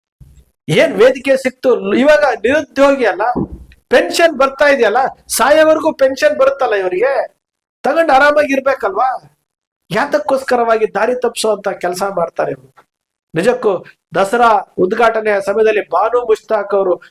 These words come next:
ಅವರು ಮಾತನಾಡಿರುವಂತಹ ಮಾತುಗಳು, ಅವರ ಏನು ಭಾವನಾತ್ಮಕವಾದಂತಹ ನುಡಿಗಳು, ಆ ವಿಚಾರಗಳು, ಸಂವಿಧಾನ ಪೀಠಿಕೆ ಎಲ್ಲವನ್ನು ನೋಡಿದಾಗ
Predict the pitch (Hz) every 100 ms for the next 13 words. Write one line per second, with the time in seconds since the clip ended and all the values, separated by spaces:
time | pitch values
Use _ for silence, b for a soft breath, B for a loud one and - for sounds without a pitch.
0 | - 156 190 180 190 214 220 214 208 202
1 | 202 - 185 175 - 202 240 233 208 175
2 | - _ _ _ _ 156 208 208 185 220
3 | 220 175 - 202 247 240 233 226 226 220
4 | 214 214 208 214 196 196 196 233 214 160
5 | - B _ _ 156 180 175 185 240 233
6 | 226 202 180 202 233 233 226 226 226 214
7 | 208 196 185 - _ - 175 262 285 285
8 | 269 262 240 233 233 214